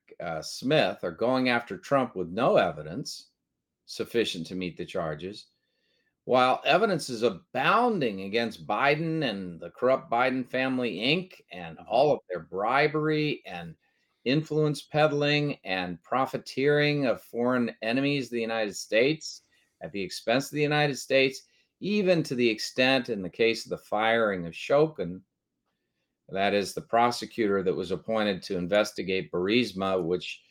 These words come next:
Speaker 1: Hunter Biden was on the board of Burisma. We discover in detail from the former C E O of Burisma that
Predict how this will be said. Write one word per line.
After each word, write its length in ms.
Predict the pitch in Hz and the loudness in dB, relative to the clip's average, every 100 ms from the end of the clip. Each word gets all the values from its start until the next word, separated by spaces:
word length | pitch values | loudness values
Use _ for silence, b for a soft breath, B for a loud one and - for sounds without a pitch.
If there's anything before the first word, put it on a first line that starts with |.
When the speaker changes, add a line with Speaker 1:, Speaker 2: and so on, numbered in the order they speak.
| b b b | b b b
Speaker 1:
Hunter 260 | - 120 104 | -2 2 2
Biden 440 | 95 101 98 95 | 4 4 4 0
was 260 | 90 87 98 | -2 0 0
on 160 | 92 | -2
the 60 | 85 | -2
board 340 | 80 104 110 | 0 4 4
of 80 | 98 | 2
Burisma. 760 | 82 90 92 90 85 90 90 90 _ _ _ _ _ _ _ _ _ _ _ _ _ - | -2 0 0 0 -4 -6 -6 -8 _ _ _ _ _ _ _ _ _ _ _ _ _ -14
We 240 | - 117 117 | 0 4 4
discover 640 | 107 - 127 123 117 117 | 2 0 4 6 6 6
in 180 | 110 98 | 4 0
detail 640 | 113 123 - 117 101 101 | -2 -2 2 2 4 2
from 320 | - 104 98 | 0 -4 -2
the 80 | 92 | -4
former 440 | - 117 110 104 90 | -4 -4 -2 -2 -4
C 440 | - 110 90 104 | -6 -6 -2 2
E 40 | |
O 180 | 104 107 | 4 4
of 120 | 92 | 2
Burisma 720 | 87 95 92 92 90 95 110 127 _ _ _ _ _ _ _ | -2 -2 0 -2 -4 -4 -4 -6 _ _ _ _ _ _ _
that 340 | 87 101 110 | -2 2 4